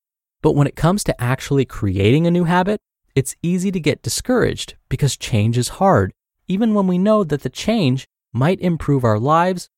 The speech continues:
or make us happier. I know, it doesn't seem to make sense, but it's true. We crave familiarity, even if it's not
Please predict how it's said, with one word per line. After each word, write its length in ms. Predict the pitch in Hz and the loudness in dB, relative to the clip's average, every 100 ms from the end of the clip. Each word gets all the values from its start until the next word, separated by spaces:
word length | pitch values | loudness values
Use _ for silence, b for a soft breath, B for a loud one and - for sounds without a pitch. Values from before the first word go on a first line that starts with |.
| - | -2
or 220 | 185 160 | -2 0
make 180 | 123 131 | -2 -2
us 140 | - | -2
happier. 440 | 202 208 120 95 - _ _ _ _ _ - | 0 0 -2 -6 -10 _ _ _ _ _ -2
I 80 | |
know, 200 | 185 202 b b b | 0 0 b b b
it 160 | 135 - | -4 -2
doesn't 260 | 196 208 | -2 -4
seem 220 | - 170 | -4 -4
to 60 | 165 | -2
make 200 | 156 143 | -2 -4
sense, 400 | - - - - _ _ _ | -4 -4 -6 -18 _ _ _
but 100 | 110 | -6
it's 140 | 110 - | -6 -6
true. 320 | - 214 - - _ _ _ _ _ _ | 2 2 2 -6 _ _ _ _ _ _
We 200 | 127 214 | -2 -2
crave 540 | - - 214 151 127 - | -4 -2 2 2 0 -4
familiarity, 840 | - 123 104 104 139 180 101 - _ _ _ - | -2 0 0 2 2 4 2 -2 _ _ _ -4
even 260 | 175 220 | 0 0
if 140 | 196 - | 0 -4
it's 140 | - | -4
not 320 | 156 190 151 | 0 2 0